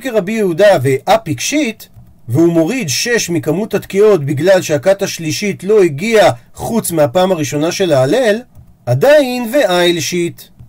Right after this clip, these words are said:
הוא מכניס במקומם את שש התקיעות שהיו עושים בכל ערב שבת כדי לבטל את העם ממלאכה וכדי להבדיל אותם בין הקודש לחול. דהיינו, עשרים ואחת התקיעות הרגילות, עוד שלוש להבדיל את העם מן המלאכה,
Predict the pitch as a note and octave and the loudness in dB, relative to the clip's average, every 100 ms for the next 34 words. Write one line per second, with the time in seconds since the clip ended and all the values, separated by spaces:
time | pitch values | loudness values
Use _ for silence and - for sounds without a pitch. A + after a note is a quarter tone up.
0 | _ A#2 B2 C3 A3+ E3 F3+ F3+ B3 D#4+ | _ -4 -2 -2 -6 -2 -2 -2 0 4
1 | E4 D4 _ - - D4 D4 G#3+ - C#4 | 4 2 _ -8 -4 -2 -2 -6 -4 4
2 | D4+ D4 A#3+ C#4+ C#4+ - D#4 C#4+ A3 - | 4 4 0 -2 -2 0 0 0 -2 0
3 | D4 A3+ A3+ G#3+ - F3 B3 A#3 G#3+ - | 2 2 0 -2 -2 -2 2 2 2 0
4 | A3 A#3 G#3+ E3 D#3 C3+ G#3+ F#3+ D3+ E3 | -2 0 0 -2 -4 -2 0 0 0 0
5 | E3+ E3 C#3+ C3+ C#3+ D3 D#4 D#4 C4 G3 | 0 0 0 0 0 4 6 4 2 -4
6 | E3+ F#3+ G3 F#3 D#3+ D#3 C#4 D#4 G#3+ F3 | -2 0 2 0 -2 -4 0 0 0 0
7 | E3 F3 F3+ G#3+ - C3 A#2 A#2+ F3+ C#3+ | 0 0 0 -2 -2 -4 -4 -4 -6 -4
8 | A2 - _ - - - - G#3 D3+ B2 | -6 -8 _ -20 -20 -14 -2 0 2 2
9 | A#2+ B2+ - - _ A#3 - C#4 A3+ G3 | 2 -2 -4 -18 _ -4 -2 -2 2 0
10 | - F#3 E3+ - F3 E3+ D3 D3+ D3 C#3+ | 2 -2 -4 -6 -2 -2 -2 -2 -2 -2
11 | B2+ A2+ D3+ _ _ _ B3 G#3+ A3 G#3+ | -2 -2 -4 _ _ _ -4 -2 -2 0
12 | G#3+ - F3 C3 G3 F3+ D#3+ E3 D#3+ D#3 | 0 0 -2 -4 -4 -4 2 2 2 0
13 | D3+ D3+ C3 C3+ | 0 0 0 0